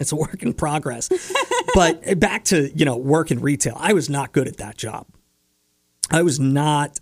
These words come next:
Speaker 1: a good retail worker because I hated it. Like, the, I feel like the only thing I brought to the table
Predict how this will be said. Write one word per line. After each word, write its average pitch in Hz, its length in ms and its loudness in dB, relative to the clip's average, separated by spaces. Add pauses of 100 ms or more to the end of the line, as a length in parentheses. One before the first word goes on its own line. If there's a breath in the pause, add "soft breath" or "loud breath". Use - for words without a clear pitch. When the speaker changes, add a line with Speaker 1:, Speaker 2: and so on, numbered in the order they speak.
Speaker 1:
a 147 60 0
good 135 340 4
retail 127 460 -2
worker 113 320 -6
because 165 260 0
I 175 100 0
hated 185 480 2
it. - 100 -20 (100)
Like, 156 220 2
the, 196 220 4
I - 240 -2
feel 269 180 0
like 254 180 -2
the 196 140 0
only 190 340 2
thing 175 260 0
I 135 100 -6
brought 143 320 -4
to 147 100 -8
the 127 80 -8
table 139 460 0